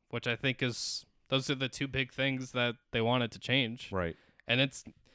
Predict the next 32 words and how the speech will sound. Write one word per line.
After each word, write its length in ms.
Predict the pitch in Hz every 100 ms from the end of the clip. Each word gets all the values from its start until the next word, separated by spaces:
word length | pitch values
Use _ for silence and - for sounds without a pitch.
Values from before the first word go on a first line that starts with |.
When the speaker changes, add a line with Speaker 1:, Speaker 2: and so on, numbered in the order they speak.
| - - _ _ -
Speaker 1:
the, 420 | - 143 160 151
I 120 | 143
think 200 | 147 208
the 120 | - 170 -
big 200 | 151 143
difference 400 | 135 131 143 127
is 140 | 139 123
gonna 200 | 127 120
be 200 | 120 120
when 200 | 117 117
someone 460 | - 131 131 123
like, 320 | 120 117 113
uh, 240 | 117 113 107 - _ _ _
I 20 | 143
don't 100 | 127
wanna 140 | 120
just 220 | 113 117
say 180 | - 117
Daniel 360 | 113 110 110 107
Vogelbach 600 | 113 110 117 113 113 117
'cause 160 | - 107
he's 120 | 104
bigger, 400 | - 107 123 123
but, 180 | 120 120
like, 260 | 123 120 - -
someone 380 | - 190 196 202
that 160 | 180 151
doesn't 280 | 160 165 147
traditionally 640 | 156 135 139 - 143 131
steal 300 | 131 - 123
bases, 640 | 113 113 113 156 151 - -
Speaker 2:
Right. 240 | 101 92